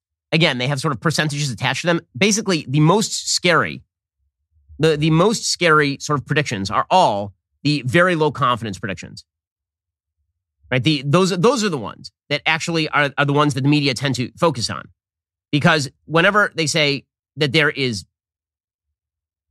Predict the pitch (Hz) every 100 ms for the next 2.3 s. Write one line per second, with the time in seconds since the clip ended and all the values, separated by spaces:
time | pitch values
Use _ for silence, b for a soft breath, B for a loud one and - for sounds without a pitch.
0 | _ _ - 185 180 151 139 180 190 151
1 | 143 117 160 139 156 151 131 123 131 175
2 | 165 110 92